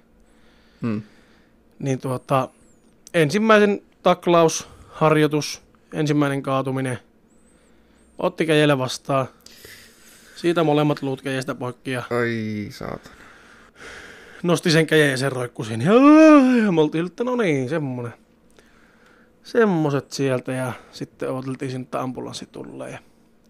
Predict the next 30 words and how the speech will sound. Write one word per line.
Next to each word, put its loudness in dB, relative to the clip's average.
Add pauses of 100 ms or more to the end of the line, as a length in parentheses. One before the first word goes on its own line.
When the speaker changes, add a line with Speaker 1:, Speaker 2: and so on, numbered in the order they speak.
(680)
Speaker 2:
Mutta -14
sille 0
pojalle 4
on 0
pakko 0
antaa -8
kuule -4
pisteet -6
kotia -6
se, -6
että, -12
tuota, -4 (1400)
kuinka 4
monelle 6
kaverille 4
se 0
olisi 2
ollut 0
sen, 2
niinku, 0
lajin 4
lopettamisen -4
syy, -4
Speaker 1:
Mm. 0
Speaker 2:
että, -14 (720)
että, -8
tuota, -4
en, 2
Speaker 1:
Helposti. -4
Speaker 2:
en, -2